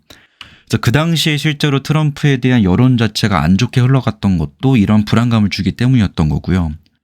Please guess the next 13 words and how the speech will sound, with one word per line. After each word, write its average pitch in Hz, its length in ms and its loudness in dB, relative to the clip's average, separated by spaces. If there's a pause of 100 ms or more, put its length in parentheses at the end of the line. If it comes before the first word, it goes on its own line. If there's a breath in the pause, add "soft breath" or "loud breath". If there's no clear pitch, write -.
(400)
근데 131 400 2
이 117 220 2
기 156 160 -2
정권인 143 460 0
트럼프 160 420 -2
정권 127 420 0
때는 117 380 0
아마 104 400 2
이러한 143 400 0
불안감을 139 480 0
만들면 110 680 2
트럼프가 143 500 0
지금 90 640 -2